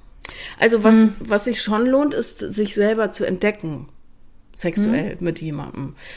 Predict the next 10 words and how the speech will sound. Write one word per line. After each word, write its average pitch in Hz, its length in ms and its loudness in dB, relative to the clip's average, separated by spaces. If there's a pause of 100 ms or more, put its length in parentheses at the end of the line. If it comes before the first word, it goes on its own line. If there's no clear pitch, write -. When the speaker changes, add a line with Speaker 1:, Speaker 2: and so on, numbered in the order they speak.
(120)
Speaker 1:
Das 175 180 -4
geht 202 180 4
aber 208 320 -2
auch 202 440 2
mit, 196 600 -8
äh, - 60 -10 (260)
wenn - 340 -10
du 190 60 -2
mit 180 140 -4
demjenigen 180 580 -2